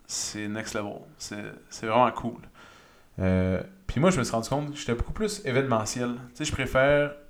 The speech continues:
je préfère, euh, avoir des petits trips. Mettons, partir, exemple, comme quand j'étais allé à Buffalo, à Syracuse. Boum, partir sur une trip, aller-retour, euh, aller faire du ski, aller, euh,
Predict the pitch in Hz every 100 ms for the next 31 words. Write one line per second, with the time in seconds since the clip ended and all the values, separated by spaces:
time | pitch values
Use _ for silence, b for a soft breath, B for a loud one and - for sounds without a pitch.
0 | - 147 - 120 147 151 147 139 110 104
1 | 101 101 117 117 131 117 - - 120 127
2 | - - 110 120 117 120 - 127 120 110
3 | 107 107 113 110 113 110 117 113 113 104
4 | 117 123 123 120 113 107 101 123 123 -
5 | B B B B - 120 135 120 113 -
6 | 127 123 117 - 131 127 - - _ _
7 | _ - 120 127 117 123 120 123 123 -
8 | - 113 104 117 123 139 123 120 - -
9 | 135 135 B B B B B _ - 104
10 | 101 117 117 113 104 101 101 -